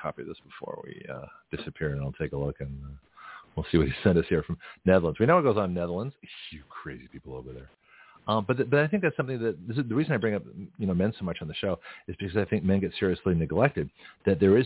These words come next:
no, the, the, the same emotional component doesn't apply to men, the same physical doesn't apply to men, that, uh, men are, are, you know, basically performing an automatic pilot. They all want it anyway, and, uh,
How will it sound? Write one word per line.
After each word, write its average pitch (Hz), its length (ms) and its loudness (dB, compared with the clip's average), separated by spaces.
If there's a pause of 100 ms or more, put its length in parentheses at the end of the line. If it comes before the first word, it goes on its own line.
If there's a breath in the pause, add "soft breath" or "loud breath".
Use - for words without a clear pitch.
no, 87 220 -2
the, 73 100 -10 (340)
the, 95 100 -6
the 90 220 -10
same 104 180 0
emotional 95 360 0
component 90 380 -6
doesn't 82 200 -8
apply 104 280 -4
to 87 80 -6
men, 73 160 -8
the 76 120 -12
same 87 200 -6
physical 87 400 -6 (280 loud breath)
doesn't 87 200 -4
apply 98 260 2
to 95 80 4
men, 76 220 0
that, 73 160 -2 (180)
uh, 80 60 2
men 85 160 6
are, 82 200 4
are, 82 180 -2
you 92 120 -2
know, 80 80 0
basically 82 400 2
performing 85 480 2
an 80 80 2
automatic 76 640 0
pilot. 87 300 4 (260 loud breath)
They 82 80 6
all 87 120 8
want 85 200 4
it 78 80 4
anyway, 101 380 6
and, 92 220 4
uh, 92 420 4